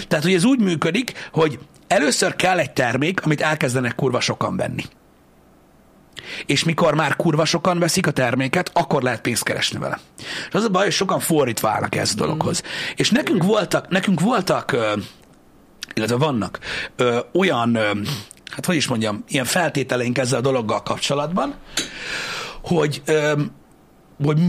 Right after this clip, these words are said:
Speaker 1: mik azok a termékek, amik el tudnak jutni erre a szintre, amikben nyilván, tehát vannak olyanok is, hogy, hogy, hogy ti hogyan állnátok hozzá. Ezt így el kell képzelni, tudjátok, de ez így nehéz.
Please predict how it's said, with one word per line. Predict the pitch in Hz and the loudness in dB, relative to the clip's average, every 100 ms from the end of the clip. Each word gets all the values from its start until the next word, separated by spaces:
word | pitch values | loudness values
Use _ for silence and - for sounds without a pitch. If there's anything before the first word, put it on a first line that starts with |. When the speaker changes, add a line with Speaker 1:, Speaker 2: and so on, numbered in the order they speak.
| 180 | 4
Speaker 1:
mik | 180 196 | 2 4
azok | 175 143 | 0 0
a | 147 | 0
termékek, | 156 147 143 131 | 2 2 0 0
amik | 139 139 | 0 2
el | 151 135 | 0 0
tudnak | 135 127 | -2 -2
jutni | 127 131 | -2 0
erre | 120 113 | 0 0
a | 107 | 0
szintre, | - 110 98 185 254 - - - - | -2 -2 0 0 -2 -8 -20 -18 -6
amikben | 349 427 392 403 | -2 0 0 2
nyilván, | 311 190 202 185 - - | 2 2 0 -2 -8 -6
tehát | 208 190 - | -6 -6 -8
vannak | 220 202 247 202 208 | 0 2 2 2 2
olyanok | 202 156 - | 2 0 0
is, | 190 | 0
hogy, | 185 165 | 0 -2
hogy, | 170 175 | -2 -2
hogy | 165 165 - - | -2 -4 -8 -4
ti | 226 | 0
hogyan | 185 180 151 131 | 2 2 2 2
állnátok | 120 110 101 110 | 0 -2 -2 -4
hozzá. | - 104 117 | -2 0 0
Ezt | 131 214 | 2 2
így | 247 | 4
el | - | 2
kell | - | 0
képzelni, | 160 170 139 120 120 107 | -2 0 0 0 0 0
tudjátok, | 127 135 113 104 156 | 0 0 0 0 0
de | 165 | 2
ez | 165 | 4
így | 190 | 4
nehéz. | 190 - 147 - - | 2 0 -4 -4 -4